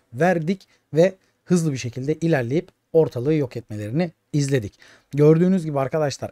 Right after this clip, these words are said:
efsane güzel ilerliyor. Şu anda ordumuz ne alemde? Yirmi bire kırk birlik eğit, iki yüz elli, iki yüz kırk, iki, e, beş yüz kırk. Yani burada ordumuza bizim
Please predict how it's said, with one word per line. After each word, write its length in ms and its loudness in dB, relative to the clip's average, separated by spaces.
efsane 600 0
güzel 240 0
ilerliyor. 480 -2
Şu 160 -4
anda 220 0
ordumuz 480 2
ne 100 0
alemde? 520 0
Yirmi 440 2
bire 180 4
kırk 360 -4
birlik 360 -2
eğit, 260 2
iki 220 -4
yüz 140 0
elli, 440 2
iki 220 -4
yüz 160 0
kırk, 360 -2
iki, 420 -6
e, 320 -4
beş 240 -4
yüz 100 -8
kırk. 300 -2
Yani 420 2
burada 260 0
ordumuza 720 2
bizim 300 -2